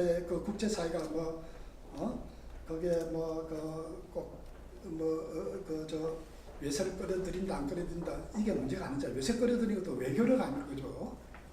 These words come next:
국제사회라는 것은 군사력도 중요하지만은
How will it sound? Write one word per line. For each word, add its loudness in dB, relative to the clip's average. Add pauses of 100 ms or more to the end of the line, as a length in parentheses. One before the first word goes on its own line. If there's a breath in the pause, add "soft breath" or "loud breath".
(160)
국제사회라는 -2
것은 0 (600 loud breath)
군사력도 4
중요하지만은 0